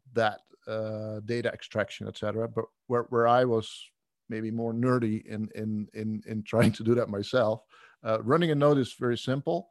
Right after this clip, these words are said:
but extracting the data, um, uh, which, which is then the first step, is, is very,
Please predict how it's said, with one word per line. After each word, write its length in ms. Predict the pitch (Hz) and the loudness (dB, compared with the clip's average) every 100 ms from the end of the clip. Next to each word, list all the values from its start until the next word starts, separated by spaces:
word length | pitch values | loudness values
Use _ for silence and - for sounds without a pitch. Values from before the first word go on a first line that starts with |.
| _ _ _ | _ _ _
but 120 | - - | -10 -8
extracting 520 | - - 135 120 113 | -6 -4 -4 -4 -4
the 80 | 110 | 0
data, 460 | 113 131 143 139 - - - _ _ - | 2 4 4 2 -2 -20 -20 _ _ -10
um, 360 | 127 123 123 113 _ _ _ _ _ | -8 -6 -8 -12 _ _ _ _ _
uh, 80 | 117 120 - | -10 -10 -8
which, 200 | 131 127 _ | -8 -8 _
which 200 | 131 120 | -6 -4
is 100 | 120 101 | -4 -2
then 160 | 123 | -2
the 60 | 110 | -2
first 380 | - 123 - - - | -2 -2 -4 -18 -20
step, 440 | - - 131 131 - | -12 -4 -4 -4 -8
is, 200 | 123 - | -10 -8
is 160 | 131 107 | -8 -2
very, 520 | 127 127 127 120 | 0 2 2 0